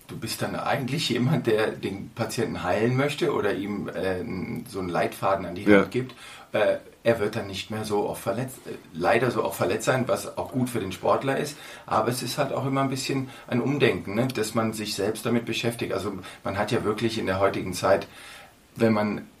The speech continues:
Speaker 1: am Bus, im Bus sitzt oder in der Bahn sitzt, man, du hast uns die Übung, äh, im Sitzen gezeigt, im Stehen gezeigt, im Liegen gezeigt. Wir hatten so eine Vielfalt an Übungen. So, und jeder kann sie adaptiert anwenden,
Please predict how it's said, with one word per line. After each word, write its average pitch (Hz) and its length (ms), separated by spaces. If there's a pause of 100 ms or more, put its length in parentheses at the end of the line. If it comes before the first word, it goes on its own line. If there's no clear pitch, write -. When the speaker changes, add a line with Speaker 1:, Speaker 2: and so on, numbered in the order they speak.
(260)
Speaker 1:
am 110 260
Bus, - 460 (200)
im 123 200
Bus 107 220
sitzt 87 320
oder 110 200
in 117 80
der 113 120
Bahn 98 320
sitzt, 90 240
man, 104 220 (120)
du 107 140
hast 113 180
uns 117 140
die 117 80
Übung, 113 340 (100)
äh, 95 220 (240)
im 110 120
Sitzen 120 300
gezeigt, 123 380
im - 120
Stehen 117 280
gezeigt, 117 420
im 101 100
Liegen 131 260
gezeigt. 127 480 (240)
Wir 107 100
hatten 107 140
so 107 100
eine 120 140
Vielfalt 135 560
an 78 100
Übungen. 131 460 (260)
So, 123 140
und 104 140
jeder 117 200
kann 120 280
sie 117 200 (360)
adaptiert 117 600
anwenden, 110 640